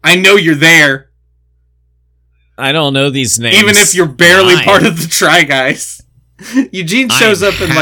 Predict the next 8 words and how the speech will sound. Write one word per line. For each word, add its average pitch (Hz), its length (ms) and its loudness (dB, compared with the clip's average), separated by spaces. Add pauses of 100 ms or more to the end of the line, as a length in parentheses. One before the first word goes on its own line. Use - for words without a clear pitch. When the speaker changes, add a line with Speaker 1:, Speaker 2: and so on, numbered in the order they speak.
Speaker 2:
happy 104 160 -8
for 104 280 -8
this. 104 220 -6
Speaker 1:
every 147 420 -2
other 123 320 -2
Try 127 320 -6
Guys 127 300 -4
video. 139 540 -6